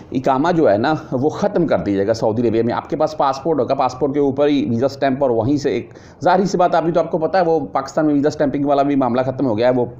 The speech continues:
passport के ऊपर ही वो एक chip लगा देते हैं, चलो ये मामला सीधा है, या online सारा system है। तो सबसे पहले मैं ये वाज़ेह कर दूँ कि किसी भी जवाज़त इदारे से या वजारत दाखिलिया से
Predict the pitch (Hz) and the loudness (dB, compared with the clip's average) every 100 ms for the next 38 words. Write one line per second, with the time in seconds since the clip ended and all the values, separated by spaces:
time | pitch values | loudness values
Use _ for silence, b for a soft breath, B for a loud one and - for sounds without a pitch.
0 | B B - 139 143 147 151 147 135 151 | B B 0 0 0 -2 0 0 2 0
1 | 147 131 B B - 131 160 147 151 139 | 0 -2 B B -4 -2 -2 -2 0 2
2 | 131 127 143 135 131 127 120 110 110 104 | 2 0 -2 0 0 2 0 2 0 0
3 | 90 80 69 B B B 127 151 151 147 | -2 -2 -4 B B B 0 2 2 2
4 | 151 135 120 104 104 101 92 - B B | 2 2 0 0 -2 -2 -2 -4 B B
5 | B - 175 - - - 240 - 254 208 | B 0 0 -2 -8 -6 -6 -2 0 2
6 | 165 170 151 - - 120 170 220 180 156 | 2 0 -2 -2 -2 0 2 2 2 2
7 | 160 127 101 135 131 B B B - 170 | 0 0 0 0 -2 B B B 0 2
8 | 135 - - - - 208 196 - 208 165 | 0 -2 -12 -20 -8 -4 -4 -2 0 0
9 | 127 233 165 104 - - - - - - | 2 2 0 -2 -8 -20 -20 -20 -10 0
10 | 135 170 165 - 127 123 123 117 156 165 | 2 4 2 0 2 2 2 0 2 2
11 | 139 147 131 143 117 - 120 107 - 131 | 4 2 2 0 0 0 2 2 2 0
12 | 151 - | 0 -2